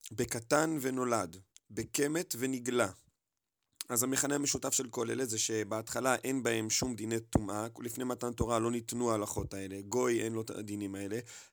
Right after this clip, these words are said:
קטן שנולד הכוונה שזה היה בעובר, וקמת שנתגלה, למדנו כבר שקמת, אה, הוא נחשב בית הסתרים והוא לא מקבל נג-, נגעים, ואם הוא התגלה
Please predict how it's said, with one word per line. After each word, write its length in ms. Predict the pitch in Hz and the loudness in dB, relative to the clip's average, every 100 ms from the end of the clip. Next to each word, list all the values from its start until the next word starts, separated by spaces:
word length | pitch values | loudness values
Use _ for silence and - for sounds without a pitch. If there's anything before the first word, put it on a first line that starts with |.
| - | -6
קטן 340 | 127 135 156 | -2 0 2
שנולד 420 | 151 147 135 139 | 2 2 0 0
הכוונה 600 | 135 135 123 123 117 120 135 | -2 -2 -2 0 2 2 2
שזה 280 | - 110 | 0 0
היה 120 | 117 127 | -2 0
בעובר, 520 | 127 147 156 160 120 _ - - - _ | 0 0 2 2 0 _ -20 -20 -20 _
וקמת 540 | 110 120 170 175 170 170 | -8 -2 2 4 2 2
שנתגלה, 520 | 135 131 123 131 123 | 0 0 2 6 6
למדנו 320 | 98 117 127 | 6 2 0
כבר 180 | 110 104 | 0 2
שקמת, 760 | - - - 135 117 92 - - - - _ - | 2 2 2 2 2 -4 -10 -16 -16 -20 _ -12
אה, 380 | 101 98 95 95 95 95 | -8 -4 -2 -2 -4 -6
הוא 140 | 120 | -4
נחשב 320 | 117 107 135 117 | 0 4 4 2
בית 140 | - | 2
הסתרים 640 | 120 - - 101 98 104 110 | 6 6 6 -2 -2 -4 -6
והוא 160 | 101 110 | 0 2
לא 120 | 120 | 2
מקבל 440 | 123 113 104 104 95 | 0 -2 0 -2 -2
נג-, 280 | 104 92 101 | -6 -6 -6
נגעים, 380 | 104 95 92 110 | -6 -4 -4 -2
ואם 220 | 117 127 147 | -2 0 0
הוא 100 | 117 | 0
התגלה 560 | 110 110 123 160 175 | -4 0 2 2 2